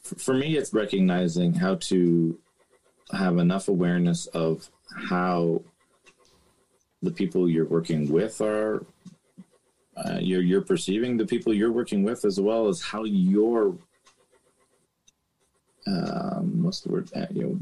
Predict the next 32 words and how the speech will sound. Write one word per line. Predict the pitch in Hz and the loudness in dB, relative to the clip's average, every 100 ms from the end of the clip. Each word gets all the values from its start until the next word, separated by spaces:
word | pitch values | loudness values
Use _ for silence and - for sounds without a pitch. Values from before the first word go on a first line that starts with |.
| - | -6
pre-, | - 107 | -4 -2
presenting | 107 101 117 110 | 0 0 0 0
yourself | 98 87 107 101 - | 0 0 -2 -4 -4
to | 82 | -4
them, | 101 90 67 | -2 -2 -2
right? | 80 92 | 0 0
How, | 92 92 | 0 -2
how | - 98 95 | -2 0 0
am | 92 95 | 2 2
I | 95 | 2
having | 95 92 87 | 0 2 4
the | 87 | 4
right | 85 85 87 - _ _ _ _ _ _ _ _ - | 2 2 -2 -4 _ _ _ _ _ _ _ _ -2
personal | 117 107 104 92 | 0 2 0 0
and | 90 - | 0 -2
internal | 98 90 127 131 104 87 - - | -2 0 0 0 0 0 -4 -6
intelligence | - 85 95 90 87 85 82 | -2 0 0 0 2 0 0
to | - 90 85 80 - _ _ _ _ - | -2 0 2 2 -4 _ _ _ _ -6
behave | 98 101 101 95 | -4 0 0 2
in | 87 | 0
a | |
certain | 90 90 87 | 0 -2 0
way | 87 90 | 0 2
or | 90 | 2
react | 87 87 90 - | 2 0 -2 -2
in | 90 | -4
a | |
certain | - 87 87 | 0 0 2
way? | 85 85 85 85 | 2 2 2 2
And, | 82 - - | 0 -2 -4
and, | 85 82 78 73 71 | 0 0 0 -2 -4
uh, | 78 73 | -4 -4